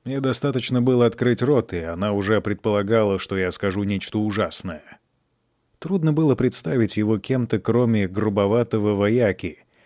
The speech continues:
и когда я узнала, что у него есть жена, а может и дети — у меня засосало под ложечкой. Если сегодня мы проиграем, они потеряют отца.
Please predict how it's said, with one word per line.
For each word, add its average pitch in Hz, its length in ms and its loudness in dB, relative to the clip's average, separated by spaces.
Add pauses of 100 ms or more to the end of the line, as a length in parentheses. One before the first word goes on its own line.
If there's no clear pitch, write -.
(160)
и 98 100 -8
когда 110 260 0
я 123 140 2
узнала, 113 420 2
что - 200 -4
у 95 40 0
него 95 240 0
есть 104 240 2
жена, 95 400 0
а 87 60 -2
может 92 400 -4
и 90 80 -4
дети — 123 500 -2 (240)
у 107 80 -4
меня 135 220 0
засосало 135 600 -2
под 127 200 -4
ложечкой. 104 800 -4 (280)
Если 139 260 -2
сегодня 123 460 2
мы 110 120 2
проиграем, 107 760 2 (140)
они 143 240 0
потеряют 101 600 0
отца. - 500 -6